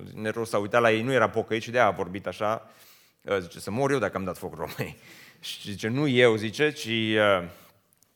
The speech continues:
vorbea ca un adevărat nebun, nepocăit", pentru că era un pic nebun. Mai mult, de fapt, și istoricii spun asta. <clears throat>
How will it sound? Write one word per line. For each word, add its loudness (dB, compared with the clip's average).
vorbea 0
ca 0
un -2
adevărat -4
nebun, -6
nepocăit", -8
pentru -18
că -14
era -2
un -6
pic -14
nebun. -14
Mai -6
mult, -2
de -8
fapt, -12
și -14
istoricii -8
spun -6
asta. -4
<clears throat> -10